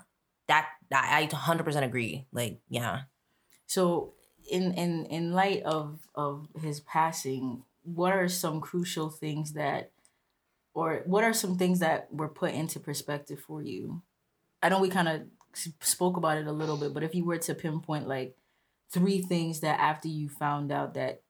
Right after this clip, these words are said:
Speaker 2: Kobe ha-, and, you know, like we said, those, uh, eight others who passed, including his daughter, what are some things that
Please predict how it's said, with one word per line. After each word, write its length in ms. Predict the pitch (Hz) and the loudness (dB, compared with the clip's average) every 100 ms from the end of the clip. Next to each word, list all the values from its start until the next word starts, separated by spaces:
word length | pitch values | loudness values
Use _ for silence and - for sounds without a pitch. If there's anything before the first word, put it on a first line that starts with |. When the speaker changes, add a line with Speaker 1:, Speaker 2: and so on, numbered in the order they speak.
| - | -12
Speaker 2:
Kobe 520 | - 156 143 147 143 | -4 -4 -4 -6 -4
ha-, 180 | 147 123 - | -4 -6 -8
and, 420 | 131 135 123 117 - - | -6 -4 -4 -6 -14 -10
you 240 | - 147 147 | -6 -4 -2
know, 160 | 139 | -2
like 200 | 135 139 | -4 -4
we 80 | 143 | -4
said, 240 | - 143 | -2 -2
those, 340 | 139 147 139 147 _ - - - | 0 -2 -4 -10 _ -4 -2 0
uh, 260 | 131 127 - | 0 0 -2
eight 180 | 160 - | -2 0
others 340 | 147 147 147 | 0 0 -2
who 80 | 147 | -2
passed, 320 | 160 143 147 | 0 0 0
including 380 | 147 165 156 147 | -2 0 0 0
his 140 | 139 | -2
daughter, 440 | 143 143 139 135 - _ _ _ - | -2 0 -2 -4 -10 _ _ _ -8
what 320 | 160 185 185 | 2 4 4
are 120 | 160 165 | 2 2
some 200 | 170 160 | 0 -2
things 220 | 160 160 | -2 0
that 280 | 143 143 | 0 -2